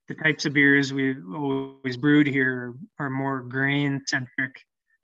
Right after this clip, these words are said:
I suppose you'd say, than, than hop centric,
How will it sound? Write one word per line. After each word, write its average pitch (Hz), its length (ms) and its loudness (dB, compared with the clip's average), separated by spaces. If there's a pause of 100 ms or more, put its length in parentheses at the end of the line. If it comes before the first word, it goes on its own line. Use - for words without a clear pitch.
(180)
I 143 80 -4
suppose 135 520 -4
you'd 131 180 -4
say, 135 300 -2
than, 127 360 -6
than 131 160 -6
hop 135 400 -4
centric, 143 540 -6